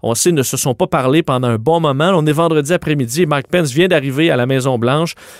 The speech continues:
Euh, on verra si les deux hommes vont se parler, mais il y a une frustration, là. Donald Trump en veut à Mike Pence de pas l'avoir défendu, de pas avoir,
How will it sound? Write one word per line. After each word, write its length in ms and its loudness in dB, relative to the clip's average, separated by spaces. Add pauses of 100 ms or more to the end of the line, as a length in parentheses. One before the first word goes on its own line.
(140)
Euh, 120 -2
on 140 0
verra 380 2
si 600 0 (320)
les 180 0
deux 360 2
hommes 180 0
vont 240 -2
se 120 -8
parler, 480 0 (360)
mais 260 0
il 40 0
y 40 2
a 40 4
une 80 -2
frustration, 760 -2
là. 120 -4 (100)
Donald 320 2
Trump 420 -2
en 180 2
veut 280 2
à 40 0
Mike 260 -2
Pence 300 0
de 60 0
pas 140 -2
l'avoir 280 0
défendu, 500 -4
de 80 0
pas 220 0
avoir, 440 0